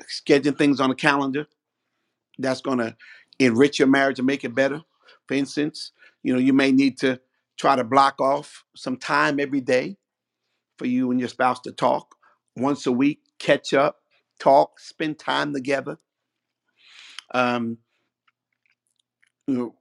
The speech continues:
it's in, you, you're encouraged to try to, to go on a, a date night,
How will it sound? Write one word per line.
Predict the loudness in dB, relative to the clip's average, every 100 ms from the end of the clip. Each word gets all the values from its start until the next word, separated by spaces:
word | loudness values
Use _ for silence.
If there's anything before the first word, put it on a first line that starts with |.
| _ -8
it's | 0
in, | 0 0 _ _
you, | -4 -4 0
you're | 2 2
encouraged | 4 6 4 2
to | -2
try | 4 4 4
to, | 0 -6 _ _ _ _ _ _ _ _ _ _ _ _ -14
to | -6
go | 0 2
on | 2
a, | 0 0
a | 0
date | 4 4 4
night, | 2 0 -2